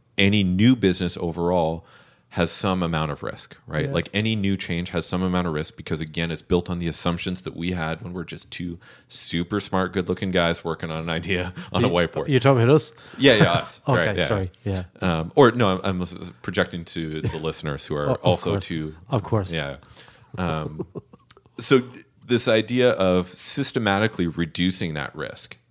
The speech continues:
Speaker 1: that's the job, of
Speaker 2: Yeah.
Speaker 1: rather than how do we build this thing, it's let's identify the risks, figure out which are the ones we have evidence for already,
Speaker 2: Yeah.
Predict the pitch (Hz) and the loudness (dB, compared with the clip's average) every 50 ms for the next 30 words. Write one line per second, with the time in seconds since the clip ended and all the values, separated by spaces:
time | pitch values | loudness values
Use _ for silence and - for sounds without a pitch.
0 | _ - 92 87 - - - - - - - - - - - - _ _ _ - | _ 2 2 2 2 -2 -6 -8 -10 -10 -14 -18 -18 -20 -20 -20 _ _ _ -8
1 | - 80 78 - 90 92 92 92 - _ _ _ 87 90 90 90 98 95 82 76 | -4 -2 -2 -2 -2 -4 -6 -8 -10 _ _ _ 2 4 4 4 4 0 0 -2
2 | 76 90 92 101 104 101 87 - 87 85 82 95 98 - - - 104 104 110 110 | -2 -2 0 0 0 0 -2 -2 -2 -2 0 0 -2 -2 -2 -4 -6 -4 -6 -6
3 | 110 - - - - - - - 87 85 - - - _ - - 185 185 - 92 | -8 -12 -18 -20 -20 -20 -6 -4 -4 -4 -4 -6 -10 _ 0 2 2 4 4 2
4 | 87 80 80 90 90 104 101 - 110 110 107 98 85 80 78 85 - - - - | 0 2 2 2 2 2 0 0 0 0 0 0 0 0 0 0 -2 -4 -6 -8
5 | - - _ _ _ - - 90 87 92 87 85 80 73 76 87 - - 85 85 | -10 -10 _ _ _ -8 -4 0 2 4 4 4 4 2 0 -2 -4 -2 -2 0
6 | 82 82 82 82 - - - - 82 82 80 92 87 85 95 95 104 113 - - | 0 0 -2 -2 -4 -6 -6 -4 -4 -2 -2 -2 -2 -2 -4 -4 -6 -6 -8 -12
7 | - - - - - - - - - - - - 85 85 110 117 - 90 214 - | -14 -14 -18 -14 -8 -6 -4 -2 -2 -4 -4 -2 -2 0 2 2 0 0 -2 -4